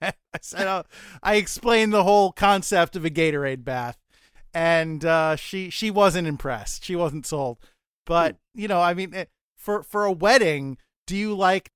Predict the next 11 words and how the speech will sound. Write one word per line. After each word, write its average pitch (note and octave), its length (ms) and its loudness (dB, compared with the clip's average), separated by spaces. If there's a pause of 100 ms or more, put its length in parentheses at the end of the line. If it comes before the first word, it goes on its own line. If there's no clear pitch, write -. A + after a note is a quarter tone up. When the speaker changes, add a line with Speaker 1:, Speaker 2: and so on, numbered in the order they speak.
(140)
Speaker 1:
do F#3 100 -12
you G3 100 -6
dump F#3+ 320 -2
a G#3+ 80 2
vat F3+ 300 2
of E3+ 100 -4
champagne G3 680 -2
on B3 200 2
somebody? C4+ 760 0
<laughs> - 40 -20 (840)
That, G3+ 200 -6